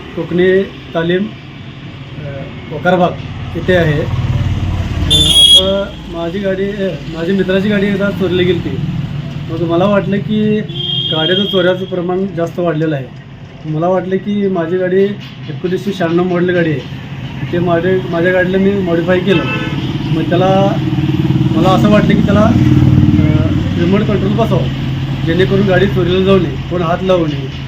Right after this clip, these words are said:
किंवा कोण गाडीवर बसू नये. पण या गाडीमध्ये असे फॅसिलिटी आहे की पहिल्यांदा कोण टच केलं की सांगते की गाडीला हात लावू नका म्हणून.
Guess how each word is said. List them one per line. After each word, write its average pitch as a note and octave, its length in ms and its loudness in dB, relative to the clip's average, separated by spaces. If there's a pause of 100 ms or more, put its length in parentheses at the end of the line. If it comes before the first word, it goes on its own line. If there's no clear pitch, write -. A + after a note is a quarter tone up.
(180)
किंवा E3+ 180 0
कोण F3 220 -2
गाडीवर F3 300 0
बसू F3 240 -2
नये. C#3 260 -2 (500)
पण D#3+ 140 -2
या F3+ 220 4
गाडीमध्ये F#3+ 400 2
असे F#3 160 0
फॅसिलिटी F#3+ 380 2
आहे F3 120 4 (880)
की - 240 4 (420)
पहिल्यांदा G3 540 2 (520)
कोण G3+ 140 2
टच - 280 -2
केलं G3+ 200 0
की G#3+ 180 -2
सांगते F3 320 0 (560)
की F#3 120 0 (300)
गाडीला E3+ 260 0
हात E3+ 160 2
लावू F3+ 180 2
नका E3+ 200 2
म्हणून. C#3 200 -4